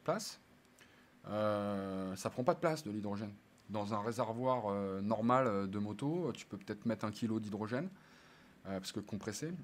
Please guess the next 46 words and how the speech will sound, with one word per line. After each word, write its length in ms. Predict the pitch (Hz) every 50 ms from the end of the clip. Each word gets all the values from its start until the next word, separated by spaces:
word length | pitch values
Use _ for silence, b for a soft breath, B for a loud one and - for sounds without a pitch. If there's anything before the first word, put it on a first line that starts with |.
| - - - -
Et 100 | 107 107
une 140 | 107 107 104
fois 180 | 104 - - 127
qu'il 280 | 123 - - 110 101
est 80 | 104 101
compressé, 460 | - 101 95 - - 101 - - 127
bon 120 | 117 98 87
voilà, 240 | 87 98 110 120
il 80 | 110 95
se, 180 | 98 - - 90
il 80 | 85
se 100 | 82 - -
libère 220 | 95 87 92 90
gentiment, 520 | 92 92 87 - - 101 104 104 101 95
euh, 340 | 82 82 82 80 80 82 80
avec 180 | 82 90 90 -
les 60 | 92
besoins 220 | 92 95 92 98
de 60 | 92 87
la 80 | 87
moto. 420 | 95 92 92 - 170 170 175 160 123
Et 80 | 92
avec, 320 | 92 95 107 120 113 - 110
euh, 160 | 98 92 92
avec 180 | 95 98 98
un 100 | 110 101
litre 320 | 104 123 139 - - - 98
d'hydrogène, 400 | 92 92 92 92 104 127 175 180
tu 140 | 180 - -
fais 120 | - 123
tes 100 | - 104
deux 80 | 90 87
cents 160 | - - 151
bornes, 260 | 196 214 180 151 117
hein. 120 | 110 107 101
Un 20 |
litre 220 | 101 101 101 - 110
et 60 | 98
demi, 260 | 107 139 160 170 165
euh, 300 | 151 110 98 95 95 92 92
tu 120 | 92 - -
fais 100 | - 117
tes 100 | - 98
deux 120 | 95 98
cents 160 | - - -
bornes. 180 | - - 98